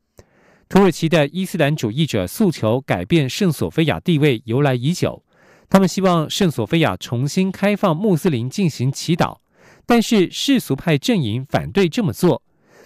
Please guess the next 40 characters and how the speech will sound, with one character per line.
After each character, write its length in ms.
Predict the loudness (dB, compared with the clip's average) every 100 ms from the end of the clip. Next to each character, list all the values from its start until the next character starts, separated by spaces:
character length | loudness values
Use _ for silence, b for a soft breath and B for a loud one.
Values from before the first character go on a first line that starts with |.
| b
这 100 | 0
项 200 | 2 0
诉 160 | 0
求 320 | 0 0 -2 0
导 200 | -2 -2
致 200 | -2 -2
宗 280 | 0 -4 0
教 240 | 0 0
与 240 | -2 -6 -2
政 180 | 0
治 160 | 0 0
领 180 | -2 -2
袖 160 | -2
在 220 | 0 0 0
内 140 | -2
的 120 | -4
国 200 | -6 -6
际 180 | -2 -4
批 260 | -4 -4 -4
评 260 | -4 -10 -2
声 240 | 0 2
浪。 160 | 0 -2 _ _ _ _ _ _ _ _ _ _ _ _ _ _ _ 0
总 160 | 2
统 160 | 2 0
埃 140 | 0
尔 120 | 0
段 240 | 2 0 0
在 200 | 0 0
去 160 | 0
年 120 | -2 0
三 200 | -2 0
月 120 | 0
底 220 | 0 -4
地 160 | -2 0
方 180 | 0
选 200 | 0 0
举 160 | 0 -4
投 160 | -4 0
票 180 | 0
前 340 | 0 -6 -6